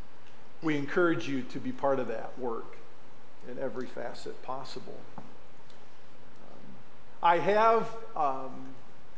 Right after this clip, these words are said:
this sermon this morning reserved in my iPad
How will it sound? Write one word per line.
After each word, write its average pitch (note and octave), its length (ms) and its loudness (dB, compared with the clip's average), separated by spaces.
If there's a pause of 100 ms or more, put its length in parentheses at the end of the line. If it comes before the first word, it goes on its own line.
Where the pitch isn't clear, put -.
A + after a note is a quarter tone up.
(160)
this G3+ 480 4
sermon G#3 460 6
this F3 240 2
morning F#3 400 4
reserved F3+ 800 4 (1200)
in E3 100 0
my E3 200 6
iPad E3 840 4